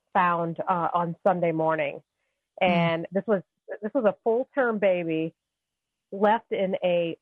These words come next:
Speaker 1: dresser drawer of a old dresser that was being thrown away, and it was trash pickup day. And
Speaker 2: Mm.
Speaker 1: some woman just happened to be walking through the alleyway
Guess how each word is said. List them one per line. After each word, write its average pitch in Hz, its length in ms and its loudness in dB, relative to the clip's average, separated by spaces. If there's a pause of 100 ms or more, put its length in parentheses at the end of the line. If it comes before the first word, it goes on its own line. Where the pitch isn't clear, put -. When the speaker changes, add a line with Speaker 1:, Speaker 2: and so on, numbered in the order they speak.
Speaker 1:
dresser 196 680 0
drawer 175 600 0 (120)
of 175 220 -2
a 165 400 0 (160)
old 196 280 -2
dresser 196 440 0
that 170 140 -2
was 156 180 -8
being 165 220 -2 (100)
thrown 180 260 2
away, 156 480 0 (160)
and 175 120 -4
it 185 80 -2
was 175 100 -4 (180)
trash 180 380 2 (180)
pickup 165 380 -4
day. 64 260 -6 (800)
And 185 140 2
Speaker 2:
Mm. 208 80 0
Speaker 1:
some 240 240 2
woman 233 300 0
just 185 140 -4
happened 190 260 0
to - 60 -14
be 180 80 -2
walking 175 400 0
through 175 160 -6
the 156 120 0
alleyway 151 540 0